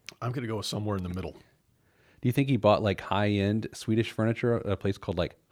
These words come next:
Speaker 2: Ikea?
Speaker 1: I think that's a very high likelihood.
Speaker 2: Ikea?
Speaker 1: Ikea. I, I, I got
Speaker 2: Like
Speaker 1: it.
Speaker 2: high-end Ikea?
Speaker 1: I got it.
Speaker 2: Ikea?
Speaker 1: Yeah. You're really proud about that one, aren't you?
Speaker 2: Do you think they bought a Kia?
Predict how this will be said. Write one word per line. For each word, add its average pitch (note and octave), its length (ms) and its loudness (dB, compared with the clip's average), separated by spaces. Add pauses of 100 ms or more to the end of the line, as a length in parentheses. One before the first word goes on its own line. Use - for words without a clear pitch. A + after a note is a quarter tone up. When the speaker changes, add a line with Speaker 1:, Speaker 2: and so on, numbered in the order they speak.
(120)
Speaker 2:
Ikea? G#2+ 580 -4 (680)
Speaker 1:
I - 100 -14
think - 220 -12
that's - 160 -8
a F#2+ 60 -6
very F#2 400 -6
high C#3 180 -8
likelihood. G#2+ 560 -10 (840)
Speaker 2:
Ikea? G#2+ 520 -2
Speaker 1:
Ikea. - 340 -10
I, B2 60 -12
I, D3+ 320 -10
I - 20 -8
got E3+ 320 -8
Speaker 2:
Like D#3 120 -2
Speaker 1:
it. - 20 -6
Speaker 2:
high-end A2+ 480 4
Ikea? A2 580 0
Speaker 1:
I D2+ 100 -12
got A2 240 -12
it. - 120 -18 (120)
Speaker 2:
Ikea? A2+ 560 -2 (140)
Speaker 1:
Yeah. G2 200 -6 (1120)
You're A#2 120 -6
really A#2+ 220 -4
proud G2 260 -8
about F2 180 -10
that - 140 -10
one, F2 100 -10
aren't F2 220 -12
you? F2 100 -12 (240)
Speaker 2:
Do A#2 80 0
you A#2 80 2
think A2+ 180 -2
they A2 80 2
bought G2+ 200 2
a G2 60 0
Kia? G#2+ 380 -2